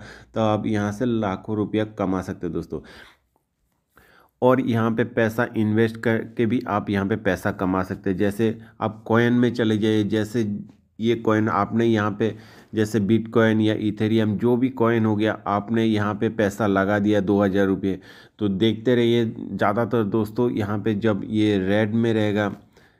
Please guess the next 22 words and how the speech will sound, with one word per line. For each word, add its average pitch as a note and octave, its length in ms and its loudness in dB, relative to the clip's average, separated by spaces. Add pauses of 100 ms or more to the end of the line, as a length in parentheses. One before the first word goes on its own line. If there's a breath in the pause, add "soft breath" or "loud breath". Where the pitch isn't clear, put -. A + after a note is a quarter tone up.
(160 soft breath)
जब G2+ 380 0
यहाँ G#2 240 0
पे G#2+ 260 0
रेड G#2 220 2
में A2+ 140 2
रहेगा A2 240 2
तो G#2+ 160 -2
ये A2 140 2
लॉस G2+ 380 2
में G#2+ 140 0
रहता G2 220 0
है, A2 60 -2
उसी A2+ 240 -2
टाइम A#2 240 0
आपको G#2+ 300 0
यहाँ G#2+ 160 2
पे A2 140 -4
प्रोसेस G#2+ 480 -2
कर A2 180 0
लेना A2 320 2
पड़ेगा G#2+ 340 0
दोस्तों। A2 380 -2